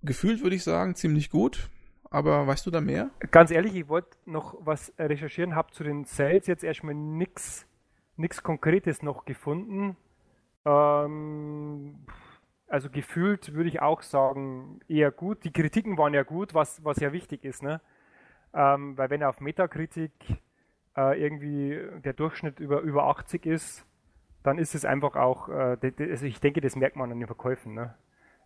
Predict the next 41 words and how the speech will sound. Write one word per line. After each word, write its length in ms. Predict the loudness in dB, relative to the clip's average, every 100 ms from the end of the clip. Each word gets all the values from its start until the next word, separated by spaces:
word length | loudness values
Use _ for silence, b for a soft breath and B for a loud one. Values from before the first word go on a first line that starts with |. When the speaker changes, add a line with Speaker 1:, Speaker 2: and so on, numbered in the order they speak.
| -2
Speaker 2:
Also 160 | 0
Speaker 1:
Mhm. 40 | 0
Speaker 2:
das 100 | 0
ist 120 | 0
ja 120 | 2
auch 80 | 2
bei 100 | 0
den 140 | -2
Publisher-Spielen 680 | 0 0 0 -6 -6 -4 -4
immer 220 | -4 -4
so, 260 | -2 -2 -2 _ _ _ _ _ _ _ _ -20 -20 0
dass 300 | 4 4 2
die 120 | -6
Metacritic-Wertung 1500 | -2 2 2 2 -2 -4 -10 -18 -18 -18 -18 0 2 2 4
leider, 400 | 6 8 6 2
ne? 280 | -2 -6 -6
Also 360 | -12 -14 -18 -20
ob 100 | -16
das 120 | -16
jetzt 140 | -16
gut 180 | -18 -16
oder 140 | -16 -6
schlecht 280 | -6 -4
ist, 220 | -8 -10 -10
da 60 |
kann 160 | -6 -4
man 180 | -4 -6 b b b b b
drüber 200 | -8 -4
streiten, 420 | -2 2 2 2 0
aber 220 | 0 0
ich, 340 | -2 -10 -14
ich 160 | -14 -6
denke, 540 | -4 -2 -2 -2 -2 -8 _ _ _ _ _ _ _ _ _ _
ich 160 | -12 6
denke 320 | 8 8 4
mal, 240 | 2 4 4
er 120 | 0
wird 160 | -4
schon 140 | -8 -10
noch 120 | -10
mal, 360 | -8 -8 -8